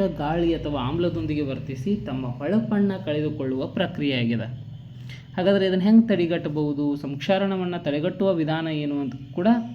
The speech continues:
ಪ್ರಶ್ನೆಯಲ್ಲಿ, ಆ, ಎಕ್ಸಾಮಿನೇಷನಲ್ಲಿ ಪ್ರಶ್ನೆ ಆದರೆ ಇದಕ್ಕೆ ಬಣ್ಣ ಹಚ್ಚೋದಾಗಿರ್ಬೋದು, ಗ್ರೀಸ್ ಸವರುವುದಾಗಿರ್ಬೋದು, ಗ್ಯಾಲ್ವನೈಸೇಷನ್, ಗ್ಯಾಲ್ವನೀಕರಣ ವಿಧಾನದಿಂದ ಕೂಡ ನಾವು ಏನು ಮಾಡ್ಬೋದು? ಈ ಸಂಕ್ಷಾರಣವನ್ನು ತಡೆಗಟ್ಟಬಹುದು. ಎಸ್,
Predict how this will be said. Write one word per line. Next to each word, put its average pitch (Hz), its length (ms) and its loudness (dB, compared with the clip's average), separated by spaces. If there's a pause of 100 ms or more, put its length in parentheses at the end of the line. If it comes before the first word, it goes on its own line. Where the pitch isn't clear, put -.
(140)
ಪ್ರಶ್ನೆಯಲ್ಲಿ, 151 560 -2
ಆ, - 380 -12
ಎಕ್ಸಾಮಿನೇಷನಲ್ಲಿ 147 880 0
ಪ್ರಶ್ನೆ 139 360 -6
ಆದರೆ 160 500 0 (200)
ಇದಕ್ಕೆ 135 320 -4
ಬಣ್ಣ 127 280 0
ಹಚ್ಚೋದಾಗಿರ್ಬೋದು, 139 1000 -2 (280)
ಗ್ರೀಸ್ 143 380 0
ಸವರುವುದಾಗಿರ್ಬೋದು, 139 1120 -2 (360)
ಗ್ಯಾಲ್ವನೈಸೇಷನ್, 160 1120 2
ಗ್ಯಾಲ್ವನೀಕರಣ 175 760 -2
ವಿಧಾನದಿಂದ 147 520 -2
ಕೂಡ 175 320 -2 (640)
ನಾವು 123 180 0
ಏನು 123 160 4
ಮಾಡ್ಬೋದು? 127 760 2
ಈ 208 140 10
ಸಂಕ್ಷಾರಣವನ್ನು 143 1200 0
ತಡೆಗಟ್ಟಬಹುದು. 120 1000 0 (960)
ಎಸ್, - 360 -10